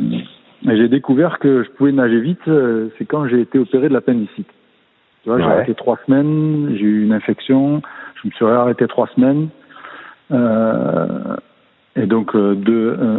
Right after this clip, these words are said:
Speaker 1: <clears throat> euh, je me suis fait endormir deux fois complètement, et cetera. Donc, c'est des trucs qui sont pas, pas faciles à gérer. Et
Speaker 2: Mhm.
Speaker 1: c'est cet été-là, donc l'été à Canet en quatre-vingt-quinze, au championnat de France,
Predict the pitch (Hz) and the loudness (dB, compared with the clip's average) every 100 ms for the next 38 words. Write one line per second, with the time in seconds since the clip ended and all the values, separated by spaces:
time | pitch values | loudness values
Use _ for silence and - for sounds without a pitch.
0 | - - 160 131 131 - _ - - 120 | -2 -2 0 -2 -4 -12 _ -20 -8 -4
1 | 107 101 95 113 - 110 - 113 107 107 | -2 -2 -2 -2 -2 -6 -2 0 2 2
2 | 107 101 104 104 120 110 101 104 - 127 | 2 0 0 0 0 0 -2 -2 0 2
3 | 135 127 - 95 110 156 110 - 92 95 | 0 -2 -6 -2 0 0 -6 -4 -2 -2
4 | 95 113 - 107 95 110 - 95 107 95 | -6 -10 -10 -8 -8 -10 -6 -4 0 0
5 | - - 101 - 107 117 104 123 170 - | -2 -4 -4 -2 0 2 2 2 0 -6
6 | - - - 110 104 107 - 151 - 127 | -16 -16 -4 -2 -2 -4 -2 -4 0 0
7 | 127 110 131 180 131 104 98 104 - 113 | 2 2 0 -2 -6 -6 -4 -4 0 0
8 | 101 95 92 - 117 117 104 98 117 - | 2 -2 -6 -2 0 0 -2 -4 -6 -4
9 | 107 98 131 139 113 107 101 90 - 151 | -4 0 0 0 -4 -4 -4 -4 -4 -4